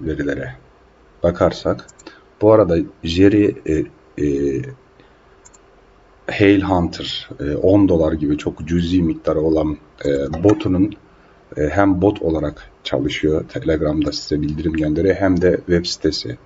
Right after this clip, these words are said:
var. Burada bütün açılan, e, Binance'daki long shortları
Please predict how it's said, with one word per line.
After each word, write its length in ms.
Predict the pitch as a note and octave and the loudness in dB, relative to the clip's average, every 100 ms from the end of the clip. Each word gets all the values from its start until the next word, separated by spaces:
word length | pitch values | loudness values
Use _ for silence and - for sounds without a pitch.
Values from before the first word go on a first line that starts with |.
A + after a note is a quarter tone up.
| - | 0
var. 220 | G#2+ - - - - _ _ | 0 -2 -18 -20 -20 _ _
Burada 300 | A2+ G#2 F#2+ | 2 4 4
bütün 240 | F#2+ - A#2 | 2 -2 -2
açılan, 540 | F2+ F2 E2+ D#2+ D#2 - | 0 -2 0 0 -2 -4
e, 60 | D#2 D2+ C#2+ C#2 C#2 | -4 -2 0 -2 0
Binance'daki 680 | E2+ D#2+ E2 - D2+ - D#2 | 0 0 -2 -6 -8 -4 2
long 280 | F2 D#2+ - | 2 2 -2
shortları 640 | - - - D#2 E2+ | -2 -2 -2 -2 0